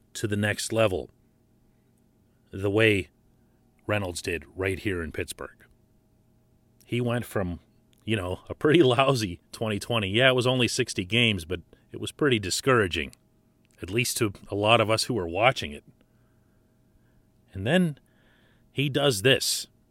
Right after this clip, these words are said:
and he appears to be a truly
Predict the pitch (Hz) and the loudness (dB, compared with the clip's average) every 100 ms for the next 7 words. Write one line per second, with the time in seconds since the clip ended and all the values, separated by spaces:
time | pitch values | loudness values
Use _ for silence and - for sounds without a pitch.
0 | _ _ _ _ _ _ _ _ - 92 | _ _ _ _ _ _ _ _ -14 -6
1 | 104 160 - 120 131 151 - 123 90 101 | 2 2 4 2 2 0 -6 -8 -6 -8
2 | - - - - 185 208 110 82 | -8 -12 -10 0 2 4 2 -2